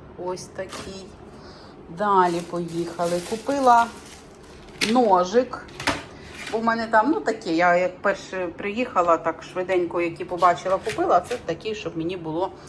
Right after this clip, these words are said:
з ним зручно працювати. Далі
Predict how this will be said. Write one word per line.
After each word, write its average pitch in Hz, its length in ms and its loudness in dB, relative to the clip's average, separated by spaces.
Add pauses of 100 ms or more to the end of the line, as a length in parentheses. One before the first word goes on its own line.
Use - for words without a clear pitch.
(240)
з 160 140 -10
ним 196 240 -8
зручно 196 540 -10
працювати. 180 1080 0 (580)
Далі 185 480 6